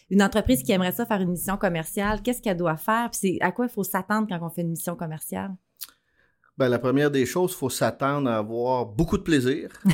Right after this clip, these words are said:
Speaker 2: Euh, <laughs> ça, c'est la première des choses.
Speaker 1: Parce que Cindy va être là.
Speaker 2: Parce que Cindy va être là, hein.
Speaker 1: <laughs>
Speaker 2: Bon, c'est la, la directrice des affaires internationales, donc c'est Cindy qui organise toutes les missions. On a toujours droit à quoi ? Un vol artistique local.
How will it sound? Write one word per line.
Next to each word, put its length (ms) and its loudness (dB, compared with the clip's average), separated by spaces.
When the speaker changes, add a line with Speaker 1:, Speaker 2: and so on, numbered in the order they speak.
Speaker 2:
Euh, 280 4
<laughs> 60 0
ça, 220 2
c'est 160 4
la 100 6
première 400 4
des 160 2
choses. 320 0
Speaker 1:
Parce 120 4
que 40 0
Cindy 300 8
va 160 4
être 140 -4
là. 280 0
Speaker 2:
Parce 160 2
que 80 4
Cindy 320 4
va 180 6
être 120 0
là, 340 -2
hein. 200 6
Speaker 1:
<laughs> 40 -14
Speaker 2:
Bon, 220 2
c'est 180 0
la, 140 4
la 180 2
directrice 500 0
des 140 0
affaires 280 0
internationales, 800 -4
donc 200 -8
c'est 100 -16
Cindy 280 -8
qui 100 -4
organise 420 -2
toutes 200 -8
les 100 -4
missions. 400 -6
On 100 -6
a 60 -6
toujours 400 4
droit 340 4
à 80 -14
quoi ? 240 -2
Un 120 -2
vol 180 2
artistique 720 -6
local. 640 2